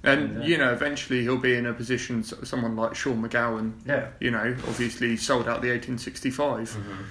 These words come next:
Speaker 1: you know, just absolutely killing it, although it pains me to praise him.
Speaker 3: <laughs> Uh, but that's the whole point with,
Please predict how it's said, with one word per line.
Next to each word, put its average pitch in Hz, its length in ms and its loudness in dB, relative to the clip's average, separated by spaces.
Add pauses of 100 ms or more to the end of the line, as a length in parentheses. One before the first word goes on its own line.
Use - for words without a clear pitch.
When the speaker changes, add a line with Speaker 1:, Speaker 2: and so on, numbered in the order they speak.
(280)
Speaker 1:
you 123 100 -2
know, 113 160 2
just - 300 -8
absolutely 117 680 -2 (120)
killing 113 300 0
it, 107 160 -2 (180)
although 123 200 6
it - 300 0
pains 120 520 0
me 110 220 -4 (100)
to 113 280 -6 (180)
praise 113 400 0
him. 123 320 -2 (280)
Speaker 3:
<laughs> - 220 0
Uh, - 1800 6
but 139 80 -4
that's 175 220 4
the 165 80 2
whole 131 160 2
point 131 400 0
with, 104 220 -6